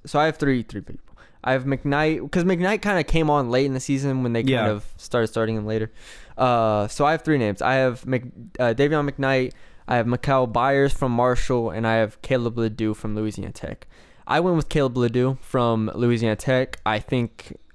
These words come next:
Speaker 1: he, albeit hasn't been super consistent, I feel like he's been a really important piece for that Louisiana Tech team. And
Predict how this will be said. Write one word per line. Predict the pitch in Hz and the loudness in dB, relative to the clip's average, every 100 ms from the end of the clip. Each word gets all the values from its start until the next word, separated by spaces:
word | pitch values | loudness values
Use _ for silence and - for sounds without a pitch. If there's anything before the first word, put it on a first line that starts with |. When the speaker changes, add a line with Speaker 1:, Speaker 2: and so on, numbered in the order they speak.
| - - - | -20 -20 -20
Speaker 1:
he, | - 151 151 143 135 127 - - - - - - - - - - - - | -8 0 2 4 2 -2 -6 -14 -14 -14 -14 -16 -18 -18 -14 -12 -14 -6
albeit | 147 147 160 | -2 2 2
hasn't | 147 151 151 | 2 2 2
been | 147 123 | 2 0
super | - 151 147 | -2 0 0
consistent, | 131 113 - 147 - 147 | -2 -4 -2 -2 0 0
I | 117 | 0
feel | - 147 | 0 0
like | 127 | 0
he's | - 123 | -2 -4
been | 139 127 113 110 - - - - - - - | -2 -2 -2 -6 -12 -20 -20 -20 -20 -8 0
a | 120 107 | 2 2
really | 107 135 156 143 | 0 2 4 2
important | 120 139 117 | 0 0 0
piece | - 117 | -2 -2
for | 123 | 0
that | 113 | 0
Louisiana | 113 110 107 101 | 0 -2 -2 -4
Tech | - 101 | -4 -6
team. | - 101 101 | -6 -10 -8
And | 98 95 | -8 -10